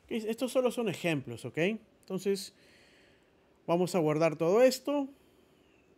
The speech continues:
Y vamos a sumar todo lo que hemos puesto. Creo que había diez mil, veinte mil y cincuenta mil. Vamos a poner ochenta mil dólares,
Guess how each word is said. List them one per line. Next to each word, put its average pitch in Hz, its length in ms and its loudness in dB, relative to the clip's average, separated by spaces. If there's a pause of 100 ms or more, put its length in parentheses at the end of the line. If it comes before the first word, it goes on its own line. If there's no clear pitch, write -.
(2250)
Y 156 240 2
vamos 156 280 -2
a 160 60 -6
sumar 156 380 -2
todo 156 140 -2
lo 151 120 -4
que 151 60 -6
hemos 143 180 -6
puesto. 202 420 -2
Creo 151 160 -2
que 139 60 -4
había 139 180 -2
diez 131 260 -4
mil, 202 200 0
veinte 143 260 -2
mil 165 160 0
y 160 60 -2
cincuenta 139 340 -6
mil. 208 200 -2
Vamos 156 200 -6
a 139 80 -8
poner 135 240 -6
ochenta 131 400 -6
mil 131 160 -4
dólares, 190 680 -2